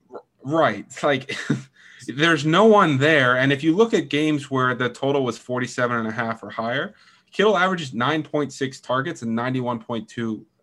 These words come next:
um, yards last year. Like, everything sets up for George Kittle to smash.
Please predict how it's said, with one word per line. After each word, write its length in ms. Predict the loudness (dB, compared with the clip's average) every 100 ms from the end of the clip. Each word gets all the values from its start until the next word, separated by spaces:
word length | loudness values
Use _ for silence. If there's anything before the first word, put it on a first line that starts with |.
| _
um, 400 | -12 -12 -16 -20 -20 _ _ -4
yards 500 | -2 -2 -6 -14 -20
last 320 | -16 -14 -14 -16
year. 200 | -20 _ _ _ _ _
Like, 200 | -20 -20 _ _
everything 640 | -2 0 2 2 0 -2 -2
sets 460 | -4 -2 -2 0
up 240 | 0 0 -4
for 140 | -6
George 420 | -4 -2 -2 -4
Kittle 300 | -8 -6 -4
to 220 | -6 -12 -16
smash. 720 | -14 -14 -14 -16 -20 -20